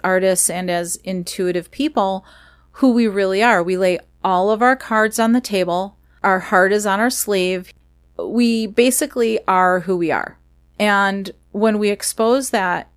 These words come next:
to the world, we are vulnerable. However, when I step into my power fully, I feel extremely confident in what I believe in and who I am. But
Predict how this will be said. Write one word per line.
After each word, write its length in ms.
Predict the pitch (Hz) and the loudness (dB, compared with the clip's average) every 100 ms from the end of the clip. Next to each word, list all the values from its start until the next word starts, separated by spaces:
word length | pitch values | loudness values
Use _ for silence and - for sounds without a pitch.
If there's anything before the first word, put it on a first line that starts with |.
| _ | _
to 140 | - 185 | -10 -6
the 100 | 175 | -4
world, 400 | 170 170 185 190 | 0 0 0 -2
we 320 | 190 208 196 | -4 -2 2
are 140 | 190 185 | 2 2
vulnerable. 800 | 185 262 370 349 175 90 90 - - | 0 -2 0 0 0 -4 -6 -14 -6
However, 420 | 254 233 233 226 | 2 2 2 0
when 160 | 214 214 | -2 -4
I 80 | |
step 320 | 220 - 208 214 | -4 -4 -4 -4
into 180 | 202 | -4
my 140 | 208 190 | -2 -4
power 420 | - 202 180 165 | -4 -2 0 -2
fully, 720 | - - 269 254 175 185 214 _ _ _ _ _ | -4 0 2 2 0 -4 -8 _ _ _ _ _
I 120 | 208 | 0
feel 320 | 202 - 208 185 | 0 0 -2 -2
extremely 720 | 196 - - - 214 311 330 | -4 -6 -6 -4 0 0 0
confident 720 | - - 156 - 156 151 151 _ _ _ _ _ _ | -2 -2 -4 -4 -8 -8 -8 _ _ _ _ _ _
in 180 | 214 185 | -4 -2
what 140 | 175 175 | 0 0
I 120 | 175 | 0
believe 380 | 175 170 165 160 | -2 -2 -2 -2
in 140 | 160 | -6
and 160 | 160 143 | -6 -6
who 160 | 156 | -6
I 140 | 147 165 | -4 0
am. 420 | 269 190 - - _ _ _ _ _ _ _ _ - | 2 2 0 -10 _ _ _ _ _ _ _ _ 0
But 320 | 208 185 - | 2 2 0